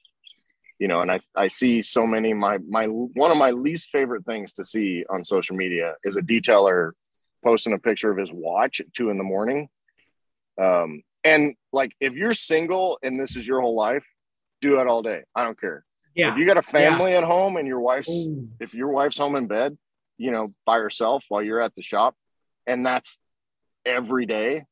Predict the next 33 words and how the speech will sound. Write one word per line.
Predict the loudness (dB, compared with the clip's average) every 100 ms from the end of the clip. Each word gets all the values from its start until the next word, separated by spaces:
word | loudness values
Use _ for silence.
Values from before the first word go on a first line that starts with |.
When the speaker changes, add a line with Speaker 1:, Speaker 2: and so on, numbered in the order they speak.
| _
Speaker 1:
there's | -6 -2
something | -2 -2 -4
seriously | -4 0 0 -2 -4
wrong | 0 0 0
with | -2
what | -2 -2
you | -2 -6
got | -2
going | 0 0
on. | -2 -6 _
Like, | 2 4
Speaker 2:
Oh, |
Speaker 1:
it's | 4 4
Speaker 2:
that |
will | 0 -2 -8 -10
bite | -4 -4
you | -2 -2
in | -2
the | -4
butt | -4 -6 -8 -10
over | -8 -8
time | -8 -6 -6 -8
too. | -8 -6
She | -2 2
may | 4 6
be | 8
Speaker 1:
Yeah. | 8
Speaker 2:
okay | 8 6
with | 6 2
it | 0 -2 _ -2
in | 0
the | 0
moment, | 0 0 -2 -8